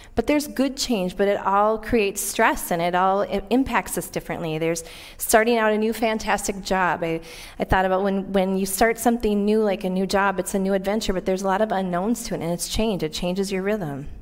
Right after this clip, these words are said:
Getting married, buying a house, relocating, become a, becoming a parent, all those things are good changes, but they can also be stressful and hard. And the irony that I, I wrote down is that change isn't always bad,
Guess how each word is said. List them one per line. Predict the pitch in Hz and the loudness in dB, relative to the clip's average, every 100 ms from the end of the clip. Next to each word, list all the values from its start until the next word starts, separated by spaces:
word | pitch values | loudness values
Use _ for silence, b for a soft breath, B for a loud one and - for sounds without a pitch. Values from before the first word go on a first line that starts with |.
| - | -4
Getting | 190 208 240 | 0 2 4
married, | 233 240 240 170 - - - | 2 2 0 -4 -10 -16 -16
buying | - 180 180 214 | -2 2 2 2
a | 220 | 0
house, | 214 220 190 - | 0 0 0 -4
relocating, | 202 220 214 220 190 170 160 | -2 2 2 2 -2 -4 -4
become | 165 190 214 | -6 -4 -2
a, | 220 | -2
becoming | 214 - 208 208 240 247 208 | -4 -8 -8 -2 0 0 0
a | |
parent, | - 226 226 185 B B B B - | -2 -4 -2 -2 B B B B 2
all | 208 | 2
those | 226 247 | 2 0
things | 247 233 226 214 | 0 0 0 0
are | 180 | -4
good | 175 208 202 | -2 0 0
changes, | 196 180 180 208 | -2 -4 -2 -2
but | 208 185 | -4 -6
they | 185 | -6
can | - 190 | -4 -2
also | 185 202 | -2 -4
be | 180 | -6
stressful | - - 170 - - 147 160 B B B | -6 -6 -6 -6 -4 -6 -6 B B B
and | 175 160 | -6 -6
hard. | - 175 160 - - - B B B B B B B - | -2 0 0 -4 -10 -18 B B B B B B B 0
And | 202 | 2
the | 214 | 2
irony | - 208 233 214 196 | 2 2 2 2 2
that | 185 | 2
I, | 180 175 180 | 2 0 -2
I | 180 | 0
wrote | 180 185 | 2 2
down | 185 | 0
is | 190 | 0
that | 190 | 0
change | 196 208 214 | 0 0 0
isn't | 226 | 0
always | 214 208 214 | 0 0 -2
bad, | 214 175 139 123 180 | -4 -6 -4 -8 -10